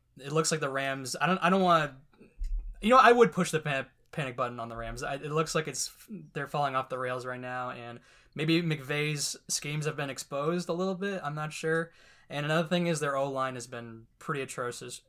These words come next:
atrocious. I mean, last year they were one of the best offensive lines,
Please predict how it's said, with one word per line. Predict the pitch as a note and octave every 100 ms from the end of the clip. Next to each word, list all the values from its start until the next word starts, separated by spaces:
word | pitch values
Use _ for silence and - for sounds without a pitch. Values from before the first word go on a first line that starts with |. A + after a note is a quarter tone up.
| -
atrocious. | D3+ C#3 B2 A#2 A#2 C3
I |
mean, | B2+ B2
last | C3 C3 -
year | C3
they | B2
were | B2+ B2 B2 A#2+
one | C3+
of | C3
the | A#2+
best | C#3 C#3+ -
offensive | B2+ C3 B2 B2+
lines, | B2+ B2+ B2+ C3